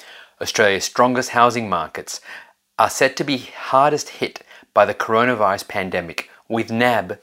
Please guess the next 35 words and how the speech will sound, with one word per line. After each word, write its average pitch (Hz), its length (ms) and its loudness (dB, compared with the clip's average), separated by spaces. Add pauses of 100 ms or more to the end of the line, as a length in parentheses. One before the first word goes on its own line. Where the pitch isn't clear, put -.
(240)
and 120 300 -2 (100)
A 127 200 2
N 156 120 -2
Z 123 300 0 (380)
predicting 117 560 -2
double-digit 107 800 0
price 80 320 -2
falls. - 400 -10 (100)
nab 135 280 4
has 160 180 -6
forecast 117 580 -2
a 120 120 -4
fifteen 190 640 -6
percent 131 460 -4
drop 123 420 2
in 117 100 -4
house 117 320 -6
prices 98 540 -10 (260)
for - 120 -8
Sydney 156 420 0
and 147 180 -2
Melbourne 101 340 0 (360)
over 127 260 0
the 127 80 -2
next 127 300 -4
twelve 117 560 2
to 165 120 -4
eighteen 143 460 -4
months, 101 460 -8 (460)
while 117 320 6
A 139 220 0
N 139 120 -4
Z 117 260 0 (140)
is 120 240 -6
predicting 113 640 -4